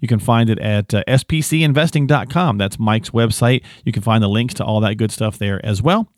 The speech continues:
S P C investing dot com. And Mike, thanks for hanging out with me, and I hope you have a great holiday.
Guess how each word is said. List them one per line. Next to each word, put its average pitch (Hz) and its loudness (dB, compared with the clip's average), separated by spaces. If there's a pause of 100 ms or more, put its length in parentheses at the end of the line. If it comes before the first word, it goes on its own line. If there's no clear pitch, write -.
S 170 2
P 156 -4
C 135 -2
investing 117 0 (160)
dot 92 -4
com. 180 2 (480)
And 110 4
Mike, 208 0
thanks 240 0
for 185 2
hanging 190 4
out 196 2
with 156 0
me, 117 2
and 131 2
I 123 2
hope 151 0
you 156 4
have 147 2
a 147 -4
great 151 -2
holiday. 175 -6